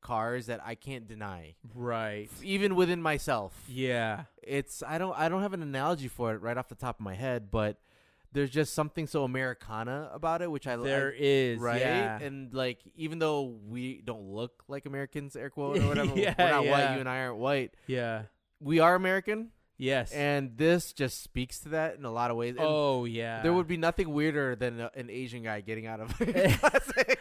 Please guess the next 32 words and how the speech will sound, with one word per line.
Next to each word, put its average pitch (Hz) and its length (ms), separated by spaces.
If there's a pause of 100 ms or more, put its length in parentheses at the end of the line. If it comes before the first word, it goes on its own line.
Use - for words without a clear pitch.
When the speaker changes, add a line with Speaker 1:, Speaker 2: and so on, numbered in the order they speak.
(100)
Speaker 2:
I 262 100
mean, 294 220
Speaker 1:
sixty-nine 175 480
Speaker 2:
both 170 240
Speaker 1:
Chevy. 151 100
Speaker 2:
cars. 135 360
I 139 80
think 185 240
both 175 280
Speaker 1:
That's - 40
Speaker 2:
cars. 139 340
Speaker 1:
true. 220 260
Speaker 2:
I 165 100
Speaker 1:
Actually, - 180
Speaker 2:
think, 160 80
Speaker 1:
you're 143 100
Speaker 2:
I - 20
Speaker 1:
right, 139 100
Speaker 2:
think 170 120
Speaker 1:
you're 135 100
right, - 80
Speaker 2:
what, 190 140
Speaker 1:
you're 117 80
right. 110 100
Speaker 2:
what 160 220
sort 190 240
of 156 100
lends 151 380
it 160 280
to 135 400 (180)
sort 180 280
of 143 200